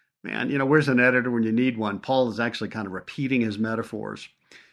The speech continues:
We were blameless, meaning there's no charges against us other than the fake ones by the, by the jealous Jews, but we didn't deserve that. We were righteous, meaning we were doing good things for other people. We were concerned more about you than our own well-being.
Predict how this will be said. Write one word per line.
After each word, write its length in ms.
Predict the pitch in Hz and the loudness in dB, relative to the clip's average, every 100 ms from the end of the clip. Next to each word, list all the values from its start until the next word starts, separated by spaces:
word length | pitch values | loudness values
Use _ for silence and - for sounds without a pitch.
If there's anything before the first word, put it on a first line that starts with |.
| _ - | _ -2
We 100 | 139 | 0
were 140 | 113 | 0
blameless, 760 | 95 104 120 160 190 220 214 - | -4 -2 2 4 6 4 2 0
meaning 420 | 151 151 147 147 | 2 4 4 2
there's 180 | 185 208 | 2 2
no 120 | 220 | 2
charges 420 | 147 143 127 107 | 4 4 4 0
against 360 | 110 120 123 - | -4 -2 -2 0
us 180 | 156 160 | 0 2
other 220 | 147 143 | 2 2
than 120 | 120 | 0
the 60 | 113 | -2
fake 340 | - 156 151 | 2 2 2
ones 220 | 120 117 | 0 0
by 200 | 117 117 | 0 0
the, 240 | 113 113 107 - _ _ - | 2 0 -2 -14 _ _ -6
by 300 | 120 123 120 | -4 -2 0
the 100 | 110 | 0
jealous 420 | 113 110 110 - | -2 0 0 -2
Jews, 460 | 120 147 139 131 | -2 2 2 0
but 260 | 123 113 - | -4 -8 -2
we 80 | 123 | 0
didn't 200 | 147 98 | 0 -2
deserve 340 | 95 165 165 | 0 2 2
that. 340 | 101 90 - - - _ - | 0 -2 -4 -6 -20 _ -2
We 140 | 135 | 2
were 260 | 143 151 143 | 4 4 4
righteous, 520 | 117 190 214 120 - _ - | 4 4 2 0 -4 _ 0
meaning 400 | 170 170 156 151 - | 2 2 0 -4 0
we 120 | 202 | 4
were 100 | 226 | 6
doing 240 | 214 233 214 | 6 6 6
good 220 | 285 294 | 2 4
things 240 | 156 131 | 2 2
for 180 | - - | -2 -2
other 220 | 120 113 | -2 -2
people. 480 | 113 113 107 104 - _ _ - | -2 -4 -4 -12 -14 _ _ -2
We 120 | 160 | 0
were 180 | 165 151 | 2 2
concerned 500 | 165 147 170 170 160 | 2 2 4 4 6
more 180 | 156 156 | 4 4
about 300 | 143 135 147 | 4 2 2
you 220 | 208 185 | 2 4
than 160 | 143 | 4
our 160 | 135 139 | 4 6
own 220 | 202 208 | 6 6
well-being. 640 | 196 202 190 226 127 101 | 4 4 4 2 0 -4